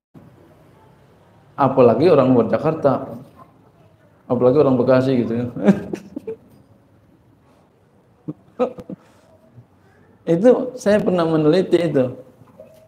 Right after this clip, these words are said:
Kirain saya orang luar Jakarta doang yang beda, ternyata orang Jakarta juga. Masya Allah. Memang alhamdulillah kalau pesantren kita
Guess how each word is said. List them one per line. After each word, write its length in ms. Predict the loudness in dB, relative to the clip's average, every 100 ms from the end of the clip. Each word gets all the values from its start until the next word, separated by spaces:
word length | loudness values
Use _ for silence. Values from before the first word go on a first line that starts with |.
| _
Kirain 320 | 4 6 6
saya 240 | 4 4 4
orang 160 | 4
luar 200 | 6 6 6
Jakarta 420 | 4 4 2 2
doang 320 | 6 4 4 2
yang 160 | 2
beda, 420 | 2 2 0 -2
ternyata 680 | -2 -2 0 -4 -6 -8 -8 -10 -12 -2
orang 240 | 0 2
Jakarta 480 | 2 0 -2 -4 -4
juga. 380 | -4 -4 -6 -10 -14 -20 _ _ _ -18 -18 -20 -20 _ _ _ _ _ _ _ _ _ _ _ _
Masya 280 | -8 -6 -6
Allah. 320 | -6 -8 -10 -14 -18 -20 _ _ _ _ _ _ _ _ _ _ _ -18 -18 -8
Memang 340 | -2 0 2 0
alhamdulillah 480 | 0 2 2 2
kalau 300 | 2 -2 -2
pesantren 400 | -4 -2 0 0
kita 400 | -2 -2 -2 -4